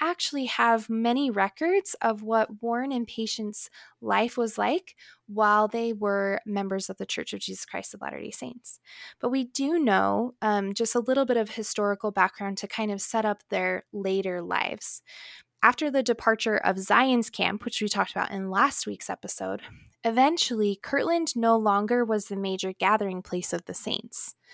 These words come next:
While this week's chapters are still in year eighteen thirty-five,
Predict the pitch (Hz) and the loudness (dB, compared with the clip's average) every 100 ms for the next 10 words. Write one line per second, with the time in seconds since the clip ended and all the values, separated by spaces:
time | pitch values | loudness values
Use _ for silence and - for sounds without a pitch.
0 | - - - - _ _ - 240 226 269 | -20 -18 -20 -20 _ _ 6 8 10 6
1 | - - 269 - 262 226 247 262 247 214 | 6 2 0 2 6 6 6 2 4 2
2 | 208 - - 208 - 202 190 190 185 - | 2 0 2 2 0 -2 -2 0 -2 0
3 | 196 - 208 196 208 196 196 - 196 190 | -4 -4 -4 -4 -4 -4 -4 2 4 4
4 | 285 - | 2 0